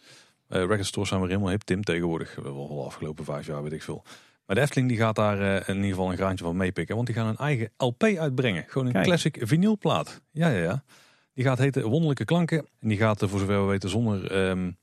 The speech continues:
Speaker 1: beperkte oplagen verkrijgbaar zijn in Efteldingen. Misschien wordt die zelfs wel bijgeperst als hij heel populair blijkt. En het gaat dus, eh, over een L P die vijfentwintig euro gaat kosten, waarop zestien tracks te beluisteren zijn.
Speaker 2: Ja,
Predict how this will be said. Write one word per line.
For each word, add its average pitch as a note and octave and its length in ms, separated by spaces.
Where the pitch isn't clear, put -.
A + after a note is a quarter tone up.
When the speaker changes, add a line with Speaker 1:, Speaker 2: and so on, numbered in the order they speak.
Speaker 1:
beperkte G2 460
oplagen F#2+ 360
verkrijgbaar G2 380
zijn F#2 240
in A2 60
Efteldingen. G2 380
Misschien G#2+ 220
wordt G2 120
die G2+ 100
zelfs - 60
wel G#2+ 100
bijgeperst A2+ 440
als A2 120
hij G#2 100
heel A2 80
populair G#2 460
blijkt. - 380
En - 80
het G#2+ 80
gaat A2+ 240
dus, - 240
eh, A2 240
over G#2 240
een G2+ 120
L G2 40
P B2+ 140
die G2 200
vijfentwintig A2+ 560
euro A#2 240
gaat G#2+ 160
kosten, A#2+ 320
waarop G2 340
zestien C3 380
tracks - 260
te B2 100
beluisteren F2 400
zijn. D2 240
Speaker 2:
Ja, F#2+ 140